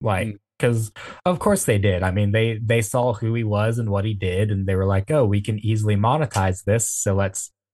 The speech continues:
Speaker 1: take him out of comedy and put him into acting." Um,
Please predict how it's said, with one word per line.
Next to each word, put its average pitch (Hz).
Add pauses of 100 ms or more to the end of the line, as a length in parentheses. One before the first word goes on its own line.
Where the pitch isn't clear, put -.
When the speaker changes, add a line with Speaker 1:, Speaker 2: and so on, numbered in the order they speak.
Speaker 1:
take 110
him 113
out 104
of 104
comedy 107
and 110
put 110
him 113
into 107
acting." 101 (580)
Um, 92